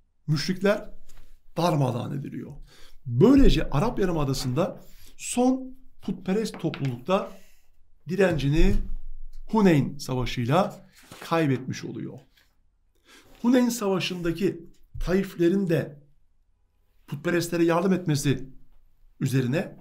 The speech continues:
Peygamber Efendimiz Taif kentini kuşatıyor.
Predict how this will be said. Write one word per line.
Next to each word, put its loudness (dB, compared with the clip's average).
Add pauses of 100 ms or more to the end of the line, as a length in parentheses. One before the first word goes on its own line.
Peygamber 0
Efendimiz 0 (400)
Taif 6
kentini 0 (580)
kuşatıyor. 0